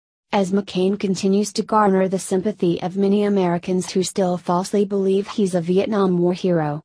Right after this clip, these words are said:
it's time that we finally set the record straight about the unbelievable things McCain did during his time in the military, before McCain's eyes and nauseating tributes are made about his service in Vietnam.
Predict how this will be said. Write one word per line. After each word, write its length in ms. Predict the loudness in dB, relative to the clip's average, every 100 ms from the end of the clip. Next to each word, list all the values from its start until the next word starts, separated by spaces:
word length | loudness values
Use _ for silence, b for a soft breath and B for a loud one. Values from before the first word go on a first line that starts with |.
| _
it's 260 | 0 0 -2
time 300 | -2 0 0
that 180 | -2 -2
we 140 | -2
finally 500 | -2 0 2 2 0
set 340 | -2 -2 -2 0
the 80 |
record 440 | 0 0 0 -2 -4
straight 340 | -4 0 0
about 320 | 0 0 0
the 160 | -2 -2
unbelievable 680 | -2 0 2 2 0 -2 -4
things 380 | 2 2 2 0
McCain 440 | -2 0 0 2
did 160 | 2 0
during 300 | 0 2 0
his 160 | -2
time 320 | -4 -2 0 0
in 120 | 0
the 80 | 2
military, 640 | 2 0 -2 -2 -2 -4 -10 _
before 380 | -2 -2 0 0
McCain's 420 | 0 0 0 2
eyes 240 | 0 -2 0
and 160 | 0 2
nauseating 680 | 0 0 0 2 2 2
tributes 460 | 0 0 0 0 0
are 160 | 0 2
made 260 | 2 0
about 240 | 0 -2 -2
his 180 | -4
service 460 | -2 -2 -2 -4 -4
in 180 | -2 0
Vietnam. 600 | 0 0 0 0 0